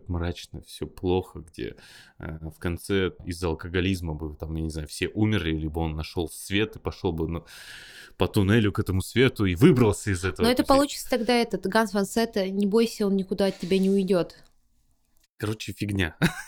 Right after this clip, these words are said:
Speaker 1: А
Speaker 2: А.
Speaker 1: здесь, здесь просто про то, что, э, здесь тебе не пытаются какую-то мораль навязать тебе, то, что вот делай так и ни-, никак иначе. Здесь тебе просто говорят,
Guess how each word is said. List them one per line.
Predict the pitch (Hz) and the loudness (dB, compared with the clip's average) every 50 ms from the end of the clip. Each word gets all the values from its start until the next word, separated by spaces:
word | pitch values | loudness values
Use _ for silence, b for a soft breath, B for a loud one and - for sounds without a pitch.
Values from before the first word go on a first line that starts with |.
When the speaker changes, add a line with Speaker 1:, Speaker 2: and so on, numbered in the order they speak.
| - - - - - - - - - - - 1077 - - - 1047 - - - - - B B B B B B B B B B | -16 -20 -20 -20 -20 -20 -20 -20 -20 -20 -20 -20 -18 -6 -2 0 0 2 2 2 2 B B B B B B B B B B
Speaker 1:
А | - 110 | 6 6
Speaker 2:
А. | 110 - - - | 6 8 8 8
Speaker 1:
здесь, | - 381 403 - - B B B B B | 10 10 12 12 12 B B B B B
здесь | 139 127 226 233 - - | 4 6 6 6 4 4
просто | _ - 175 262 277 - - 180 | _ 6 6 8 6 4 2 -2
про | 143 - 131 - | 0 2 2 4
то, | - 196 208 | 6 4 4
что, | - - - - 160 120 104 B B B B - | 4 4 4 4 6 6 4 B B B B 0
э, | 120 110 110 113 110 110 | 4 4 6 6 6 4
здесь | 113 107 110 151 175 - | 2 0 -4 -6 -6 -2
тебе | - 180 170 | 0 2 2
не | 160 160 160 160 151 143 151 156 156 156 160 | 4 2 2 2 2 2 2 2 2 2 2
пытаются | 156 170 - 208 214 208 - - - 127 | 0 0 2 2 2 2 2 0 -4 -10
какую-то | - - - 123 120 113 | -6 -2 -2 0 2 2
мораль | 104 110 110 110 127 143 139 120 107 | 2 4 4 4 6 4 4 4 4
навязать | 98 92 92 90 87 92 87 80 - | 2 2 0 0 2 2 0 0 -2
тебе, | - - 82 - - | -8 -14 -16 -14 -14
то, | - - | -14 -14
что | - - - 85 | -12 -8 -4 -2
вот | 78 76 73 - - - - | -2 -2 -4 -4 -10 -14 -10
делай | 113 104 95 120 107 110 110 107 | -4 0 4 4 6 6 6 4
так | - 143 160 160 - - - | 4 2 2 0 -2 -6 -4
и | 123 101 | 0 2
ни-, | 104 101 | 4 4
никак | 98 98 196 - - - 190 - | 6 6 4 4 2 0 2 2
иначе. | 101 98 92 87 - - - 92 | 2 4 2 2 -2 -4 -6 -2
Здесь | 104 147 165 - | 0 0 0 0
тебе | - 131 135 123 | -2 -4 -2 -2
просто | - 160 190 185 - - 135 | 0 0 -2 0 0 0 0
говорят, | 127 120 113 110 107 104 92 - b | 2 4 4 4 4 4 2 0 b